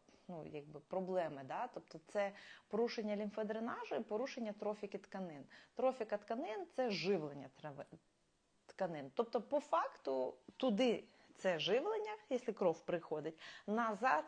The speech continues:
це, е, е, лімфодренаж, да? Тобто продукти розпаду виводять. Тобто, по факту, до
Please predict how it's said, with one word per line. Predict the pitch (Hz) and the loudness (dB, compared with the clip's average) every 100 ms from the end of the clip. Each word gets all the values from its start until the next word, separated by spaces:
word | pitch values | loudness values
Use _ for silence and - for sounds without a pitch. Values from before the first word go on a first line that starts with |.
| - | -2
це, | 220 | 0
е, | 202 196 190 - 175 170 165 160 160 - | 2 0 -2 -4 -4 -4 -4 -2 -2 -2
е, | 165 165 160 | 0 0 2
лімфодренаж, | 180 196 180 170 175 156 123 135 | 2 2 -2 -2 -2 -4 -10 -10
да? | 160 220 | -8 -6
Тобто | 190 160 165 156 - - - | -8 -8 -6 -6 -8 -20 -12
продукти | - 190 180 208 - | 0 2 2 -2 -4
розпаду | 175 - - 147 156 | -4 -4 -4 -4 -4
виводять. | 147 160 - - - _ - - - | -6 -6 -8 -12 -14 _ -18 -18 -4
Тобто, | 247 233 262 | 0 2 2
по | 247 | 2
факту, | 233 - 440 - - 170 - - - | 0 2 2 2 -4 -6 -6 -14 -10
до | 165 220 240 156 | 2 6 6 6